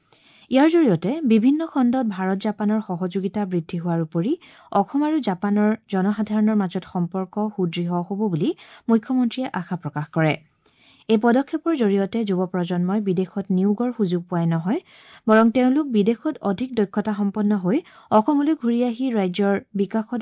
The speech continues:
অৰিহণা যোগাব পাৰিব বুলি মুখ্যমন্ত্ৰীয়ে উল্লেখ কৰে। জাপানী ভাষাৰ এই পাঠ্যক্ৰমৰ মুঠ ব্যয় যথেষ্ট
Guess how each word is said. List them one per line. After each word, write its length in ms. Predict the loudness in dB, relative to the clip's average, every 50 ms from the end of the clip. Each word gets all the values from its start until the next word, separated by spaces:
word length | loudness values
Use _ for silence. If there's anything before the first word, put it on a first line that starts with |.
| -2 -2
অৰিহণা 320 | 0 0 0 -2 -2 -4 -4
যোগাব 200 | -4 -2 -2 -2 -4 -4 -6
পাৰিব 200 | -6 -6 -4 -4 -4 -4
বুলি 160 | -2 -2 -4 -4 -4 -8 -16 -16 _ -2
মুখ্যমন্ত্ৰীয়ে 640 | 0 0 0 -2 -4 -4 -2 -2 -2 -2 -2 -2 -2 -2 -4 -4 -4
উল্লেখ 200 | -2 -2 -2 -4 _ -4
কৰে। 200 | -2 -2 -2 -2 -4 -6 _ _ _ _ _ _ _ _ _ _ _ _ _ _ _ _ 2
জাপানী 360 | 2 2 4 4 2 0 0 0
ভাষাৰ 260 | -2 -4 -4 -2 -2 -2 -2 -2
এই 60 | -2 -2
পাঠ্যক্ৰমৰ 560 | -4 -4 -4 -6 -6 -4 -2 0 0 2 2 4 4
মুঠ 160 | 4 2 0 -2 -6 -2
ব্যয় 260 | -2 0 0 0 0 -2 -2
যথেষ্ট 320 | -4 -4 -6 -8 -6 -6